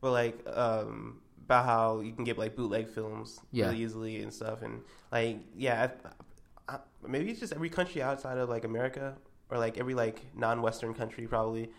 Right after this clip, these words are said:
Speaker 1: Like, it's probably really easy to, like, get knockoffs and stuff for, like, for cheap. Like, my sister got me, or actually, my, yeah, my sister got me for either my birthday or for Christmas,
Speaker 2: Mm-hmm.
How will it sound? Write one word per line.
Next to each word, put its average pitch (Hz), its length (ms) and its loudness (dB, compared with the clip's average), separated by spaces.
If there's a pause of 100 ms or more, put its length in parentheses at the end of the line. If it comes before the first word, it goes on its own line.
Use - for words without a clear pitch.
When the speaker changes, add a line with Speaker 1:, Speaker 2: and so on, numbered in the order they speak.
(220)
Speaker 1:
Like, 117 140 2
it's 110 220 -4
probably 117 260 4
really 123 220 0
easy 113 280 -4
to, 113 100 -6
like, 110 180 -2
get 110 220 -6 (260)
knockoffs 110 420 0
and 110 80 -12
stuff 110 200 -4
for, 113 160 -8
like, 117 160 -6
for - 140 -6
cheap. - 300 -6
Like, 123 100 4
my 151 80 4
sister 156 300 -4
got 117 200 0
me, 113 220 -2 (340)
or 135 80 6
actually, 160 300 4
my, - 80 -8
yeah, 175 140 4
my - 80 0
sister 185 260 -6
got 151 220 2
me 143 100 -2
for 127 300 -2
either 165 180 2
my 165 100 2
birthday 135 300 0
or 120 60 0
for 117 80 -6
Christmas, 131 520 -4
Speaker 2:
Mm-hmm. 117 200 6